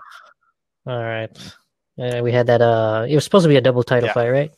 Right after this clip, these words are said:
Speaker 1: Alexander, uh, the Great Volkanovski defending his featherweight belt against Brian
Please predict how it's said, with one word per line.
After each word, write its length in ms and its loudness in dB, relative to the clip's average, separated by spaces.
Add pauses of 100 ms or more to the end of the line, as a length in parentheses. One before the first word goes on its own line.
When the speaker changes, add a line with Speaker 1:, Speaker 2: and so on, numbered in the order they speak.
(120)
Speaker 1:
Alexander, 800 -2
uh, 180 4
the 80 -2
Great 260 0
Volkanovski 720 -2
defending 360 -6
his 160 -6
featherweight 520 0
belt 300 0
against 340 -6
Brian 360 -2